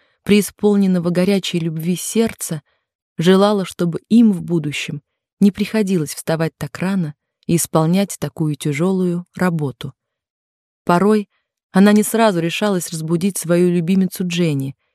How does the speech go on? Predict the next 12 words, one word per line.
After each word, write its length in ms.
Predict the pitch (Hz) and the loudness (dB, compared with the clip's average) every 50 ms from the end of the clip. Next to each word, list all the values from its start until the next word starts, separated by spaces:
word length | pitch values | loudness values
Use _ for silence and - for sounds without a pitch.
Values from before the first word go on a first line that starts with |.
| _ _ _ _ _ _ - | _ _ _ _ _ _ -2
и, 60 | 190 | 0
глядя 420 | 175 185 180 190 190 185 160 170 | 2 4 4 4 2 2 0 0
на 80 | 165 165 | 0 0
ее 320 | 165 165 170 170 160 185 | 0 0 0 0 0 -2
прелестное 600 | 175 - - 180 175 185 185 170 - - 165 160 | -2 0 -2 0 0 0 0 -2 -2 -4 -2 -2
бледное 480 | 160 156 165 175 175 156 156 156 151 151 | 0 0 0 0 0 0 -2 -2 -2 -2
лицо, 460 | 151 156 151 - - - 208 208 202 - _ _ _ _ _ _ _ _ - | -2 -4 -6 -8 -8 -6 -4 -4 -6 -6 _ _ _ _ _ _ _ _ -4
такое 340 | - 175 - - 190 180 165 | -4 -4 -2 0 0 0 0
спокойное 800 | - - - 170 170 - - 190 175 165 160 156 151 151 151 | -2 -6 -8 -10 -6 -2 -2 0 0 0 0 0 -2 -2 -4
во 140 | 147 160 160 | -4 -4 -6
сне, 380 | - - - 165 160 151 147 - _ _ _ _ _ _ _ _ _ _ - | -6 -6 -4 -2 -2 -2 -4 -6 _ _ _ _ _ _ _ _ _ _ -2
горевала, 640 | - 165 180 180 190 175 196 220 233 220 190 165 160 | 2 2 4 4 4 2 2 0 0 -2 -4 -6 -8